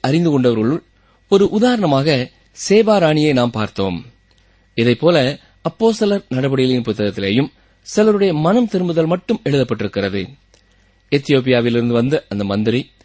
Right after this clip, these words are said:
தர்சு பட்டணத்து சவுல் மற்றும் கொர்னேலியு. ஆனால் ஆயிரக்கணக்கான மக்கள் அந்த காலகட்டங்களிலேயும் ஆண்டவரை அறிந்து கொண்டார்கள். எருசலேமின் தேவாலயத்தின் மூலமாக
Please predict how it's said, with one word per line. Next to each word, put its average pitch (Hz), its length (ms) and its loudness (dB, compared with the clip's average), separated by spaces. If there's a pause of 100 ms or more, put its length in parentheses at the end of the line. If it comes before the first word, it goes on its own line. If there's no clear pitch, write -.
(400)
தர்சு 214 280 0
பட்டணத்து 143 460 -2
சவுல் 117 360 -2 (460)
மற்றும் 147 340 -2 (160)
கொர்னேலியு. 131 600 0 (920)
ஆனால் 185 340 0 (340)
ஆயிரக்கணக்கான 214 800 -2
மக்கள் 127 380 -4 (380)
அந்த 208 300 2
காலகட்டங்களிலேயும் 131 1120 -2 (340)
ஆண்டவரை 139 420 0 (200)
அறிந்து 185 340 -2
கொண்டார்கள். 98 520 -6 (1000)
எருசலேமின் 226 500 0
தேவாலயத்தின் 170 560 0
மூலமாக 143 340 0